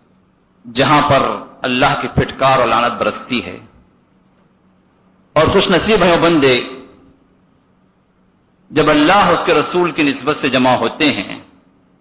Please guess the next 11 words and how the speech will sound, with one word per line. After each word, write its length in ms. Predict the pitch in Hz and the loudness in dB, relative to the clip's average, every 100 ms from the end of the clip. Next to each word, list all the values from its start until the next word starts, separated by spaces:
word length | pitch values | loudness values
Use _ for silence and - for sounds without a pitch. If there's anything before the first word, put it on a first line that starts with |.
| _ _ _ _ _ - | _ _ _ _ _ -12
اس 100 | 139 | -2
کے 80 | 170 | -2
صحیح 360 | 170 170 214 170 | 2 2 2 2
دین 240 | 196 208 | 0 0
کو 120 | 196 175 | 0 2
جاننے 400 | 165 165 160 175 | 2 2 0 0
کے 100 | 165 | 0
لیے 100 | 143 | 0
جمع 260 | 147 139 | 2 2
ہوتے 360 | 127 127 165 143 | 2 -2 -2 -2
ہیں، 240 | 113 104 | -2 -8